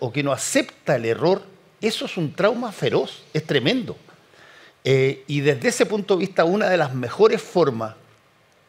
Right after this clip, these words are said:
de poder, eh, por lo menos, enfrentar muchas de esas, de esos miedos y esa incertidumbre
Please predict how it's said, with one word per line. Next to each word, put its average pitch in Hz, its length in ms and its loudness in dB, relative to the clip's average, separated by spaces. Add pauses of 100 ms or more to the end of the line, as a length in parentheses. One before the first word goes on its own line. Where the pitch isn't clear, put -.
(100)
de 123 280 2
poder, 139 400 2
eh, 139 340 2 (380)
por 123 120 0
lo 123 100 0
menos, 165 260 2
enfrentar 113 720 0 (240)
muchas 143 380 0
de 151 80 -2
esas, 139 340 -2
de 135 60 0
esos 127 200 -4
miedos 147 300 -2
y 151 40 -2
esa 139 160 -4
incertidumbre 135 720 -4